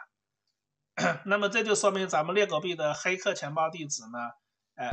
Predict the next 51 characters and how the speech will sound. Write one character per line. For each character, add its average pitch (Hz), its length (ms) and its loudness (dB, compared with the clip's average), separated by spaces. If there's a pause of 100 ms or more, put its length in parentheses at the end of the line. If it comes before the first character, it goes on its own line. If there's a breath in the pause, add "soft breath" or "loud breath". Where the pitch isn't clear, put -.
了 143 320 6
解 135 240 0
Plus 156 360 4
Token 170 360 2
的 123 80 -8
地 131 200 -6
址， - 200 -10 (200)
并 185 180 -8
且 147 180 -4
往 135 220 -2
这 156 120 -10
个 151 120 -8
地 135 60 -2 (100)
址 131 160 -6
上 131 260 -6
转 117 200 -8
了 127 100 -8
一 127 120 -6
万 170 220 2
个 143 100 -4
U。 170 420 -2 (540)
那 151 100 -6
么 151 120 -2
这 214 140 -2
就 208 140 2
证 202 220 2
明 151 200 -4
呢， 156 240 0
咱 135 220 -2
们 170 120 -6
的 165 160 0
猎 180 220 4
狗 131 200 -2
币 185 220 -6
呢， 131 280 -6 (640 soft breath)
呃， 117 400 -10
技 185 100 0
术 170 140 0
团 131 260 -6
队 160 220 -2
或 151 160 -6
者 143 80 -4
讲 127 220 -8
黑 165 220 -6
客， - 280 0 (160)
它 160 100 -4
是 - 140 2
跟 151 180 -4
Plus 160 380 2
Token 196 440 2
呢 123 80 -8